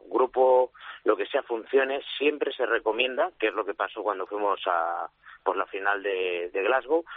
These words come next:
que el treinta y tres por ciento de los empleados tengan más de cinco años en la empresa, el treinta y tres por ciento entre tres y cinco años, y el treinta y tres por ciento, redondeando al noventa y nueve, menos de tres. Estos señores que se han reno-,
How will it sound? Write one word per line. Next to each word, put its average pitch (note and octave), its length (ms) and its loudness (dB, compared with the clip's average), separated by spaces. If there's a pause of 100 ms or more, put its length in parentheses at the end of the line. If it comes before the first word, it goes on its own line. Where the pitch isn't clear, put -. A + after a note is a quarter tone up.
(240)
que B2 80 6
el A#2 80 2
treinta B2+ 240 0
y B2+ 40 -10
tres D3+ 180 0
por C3 240 0
ciento A#2+ 400 -2
de G#2+ 80 2
los A2 200 0
empleados C3 460 -2
tengan A2 280 -2
más A#2 200 -2
de G#2+ 120 -10
cinco G#2+ 340 0
años G2+ 220 -2
en G2+ 80 -6
la F#2+ 80 0
empresa, B2+ 380 0
el A#2 60 0
treinta G2 280 -6
y - 20 -14
tres - 220 -2
por - 180 0
ciento F#2+ 240 0
entre F2+ 240 -2
tres B2+ 240 -2
y G#2 60 -10
cinco B2+ 320 -2
años, A2+ 300 -6 (280)
y G2+ 60 -2
el F#2+ 100 2
treinta G#2+ 240 0
y G2 40 -12
tres A#2 180 -2
por A2+ 180 -2
ciento, B2+ 320 0 (100)
redondeando G2+ 600 0
al G2+ 100 -2
noventa G2+ 300 -4
y G#2+ 60 2
nueve, A2+ 260 2 (200)
menos G2+ 340 0
de F2 140 -6
tres. D#2+ 220 -6 (680)
Estos D#3 280 2
señores C3+ 360 2
que A#2+ 80 -8
se A#2 60 -2
han A#2 100 -4
reno-, G#2+ 180 -2